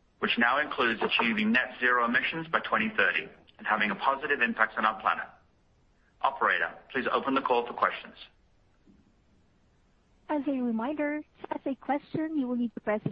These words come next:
Speaker 2: star one on your telephone. To withdraw your question, press the pound key. Please stand by while we compile the Q and A roster. Your first question is from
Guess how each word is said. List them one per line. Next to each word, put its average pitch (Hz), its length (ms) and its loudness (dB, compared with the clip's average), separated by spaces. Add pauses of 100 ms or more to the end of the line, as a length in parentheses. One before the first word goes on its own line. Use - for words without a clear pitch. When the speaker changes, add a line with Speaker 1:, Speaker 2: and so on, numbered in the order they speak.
Speaker 2:
star 202 240 2
one 220 340 -2 (160)
on 170 180 -4
your 214 140 -2
telephone. 175 680 -8 (460)
To 320 60 2
withdraw 240 280 2
your 247 140 2
question, 220 640 -2
press 202 180 0
the 196 80 -4
pound 175 440 -4
key. 175 160 -16 (440)
Please 311 260 2 (260)
stand 320 300 2
by 311 300 2
while 277 160 0
we 247 120 0
compile 240 420 0
the - 80 -6
Q 208 220 -2
and 220 100 0
A 220 40 0
roster. 170 520 -2 (3500)
Your 311 200 2
first 269 280 2
question - 560 -2
is 247 200 2
from 240 200 2